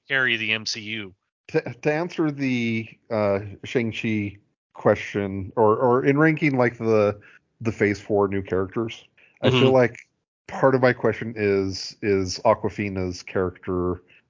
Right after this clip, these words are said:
Speaker 2: uh, like, tied at the hip to Shang-Chi? Do they come together, or?
Speaker 3: Yes.
Speaker 1: <laughs>
Speaker 3: Yes,
Speaker 1: Uh,
Speaker 3: they
Speaker 1: wait,
Speaker 3: do.
Speaker 1: wait. Are you
Speaker 3: You
Speaker 1: wanting
Speaker 3: have
Speaker 1: him to
Speaker 3: to.
Speaker 1: come with or not?
Speaker 3: No, he's
Speaker 2: Oh, I
Speaker 3: not.
Speaker 2: No, absolutely, I want her to. That, that,
Speaker 1: Okay.
Speaker 2: she's amazing.
Speaker 1: Then yes,
Speaker 2: Of course.
Speaker 1: she's tied at the hip.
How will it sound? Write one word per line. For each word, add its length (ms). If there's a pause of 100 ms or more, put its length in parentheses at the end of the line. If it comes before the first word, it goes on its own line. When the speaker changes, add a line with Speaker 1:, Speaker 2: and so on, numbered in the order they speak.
(160)
Speaker 2:
uh, 480
like, 180
tied 240
at 100
the 100
hip 240
to 80
Shang-Chi? 600
Do 120
they 100
come 220
together, 520
or? 600 (260)
Speaker 3:
Yes. 600
Speaker 1:
<laughs> 40 (100)
Speaker 3:
Yes, 360
Speaker 1:
Uh, 140
Speaker 3:
they 80
Speaker 1:
wait, 160
Speaker 3:
do. 120
Speaker 1:
wait. 280
Are 120
you 200
Speaker 3:
You 100
Speaker 1:
wanting 160
Speaker 3:
have 120
Speaker 1:
him 140
to 120
Speaker 3:
to. 60
Speaker 1:
come 160
with 180
or 100
not? 360 (240)
Speaker 3:
No, 340
he's 100
Speaker 2:
Oh, 180
I 20
Speaker 3:
not. 480 (400)
Speaker 2:
No, 360
absolutely, 440
I 80
want 220
her 60 (140)
to. 80
That, 240
that, 260 (160)
Speaker 1:
Okay. 300
Speaker 2:
she's 140
amazing. 500 (420)
Speaker 1:
Then 220
yes, 240
Speaker 2:
Of 60
course. 180
Speaker 1:
she's 100
tied 180
at 100
the 80
hip. 180